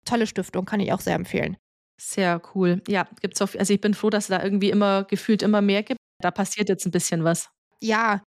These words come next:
Speaker 1: Also ich hab auch das Gefühl, vielleicht, weil wir auch jetzt mehr in der Bubble mit drin sind, weil
Speaker 2: Ja.
Speaker 1: ich merk auch,
Speaker 2: Ja.
Speaker 1: ähm, dass immer mehr Trauerbegleitung oder psychologische Berater, glaub ich, nennt sich das dann auch,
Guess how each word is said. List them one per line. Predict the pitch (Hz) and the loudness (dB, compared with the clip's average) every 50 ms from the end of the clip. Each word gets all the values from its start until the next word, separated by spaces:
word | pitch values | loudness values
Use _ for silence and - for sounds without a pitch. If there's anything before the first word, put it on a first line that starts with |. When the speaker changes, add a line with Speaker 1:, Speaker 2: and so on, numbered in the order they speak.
| _ _ _ _ _ _ _ _ | _ _ _ _ _ _ _ _
Speaker 1:
Also | 226 247 254 | -4 -4 -2
ich | 247 294 | -2 -4
hab | 277 240 | 0 2
auch | 247 330 - | 2 2 2
das | - - - | 0 -2 -4
Gefühl, | - - - 277 | -4 -2 -2 -2
vielleicht, | - 254 226 247 - - | 0 0 0 0 0 -2
weil | 233 226 | -4 -2
wir | 226 254 262 240 233 | 2 2 2 4 2
auch | 254 - | 0 0
jetzt | - 226 - - | -4 -6 -6 -4
mehr | 240 233 233 240 240 208 | -4 -2 0 0 0 0
in | 202 226 | 0 -2
der | 220 214 | -2 0
Bubble | 208 220 220 233 226 | 0 0 2 2 2
mit | 214 208 202 - 196 | 2 0 0 0 0
drin | 233 247 | 2 2
sind, | 269 269 233 | 4 4 4
weil | 214 | 2
Speaker 2:
Ja. | 214 | 2
Speaker 1:
ich | - - | 2 0
merk | 226 220 214 214 - | 0 0 0 0 2
auch, | 214 233 254 269 | 2 4 4 4
Speaker 2:
Ja. | 247 226 - 220 220 | 4 4 4 2 2
Speaker 1:
ähm, | 220 214 226 226 220 | 2 0 0 0 0
dass | 226 226 - | 0 -2 -2
immer | - - 165 - - - 247 262 254 | -8 -12 -12 -6 -2 0 2 2 2
mehr | 247 240 233 233 226 | 2 2 0 0 0
Trauerbegleitung | - - - 240 240 247 240 226 226 220 - 226 220 220 233 226 - - 247 233 226 233 226 | -4 -2 0 4 4 4 4 2 0 -4 -2 0 0 0 0 -2 -2 -2 0 0 2 2 2
oder | 226 214 214 208 208 170 - - | 0 0 0 0 0 -2 -4 -8
psychologische | - - 220 214 220 226 233 254 262 - - 220 | -8 -4 0 2 4 4 4 4 2 0 0 0
Berater, | 214 208 - 196 233 277 - 311 - | 0 0 0 0 -2 -2 -2 -4 -2
glaub | - 247 240 233 254 | 0 0 0 0 0
ich, | - - - | -4 -4 -2
nennt | 240 247 247 | 0 0 0
sich | - 240 - | 0 -2 -2
das | - 226 233 | -2 -4 -2
dann | - 233 220 190 | -2 -4 -2 2
auch, | 214 220 233 - | 4 4 4 2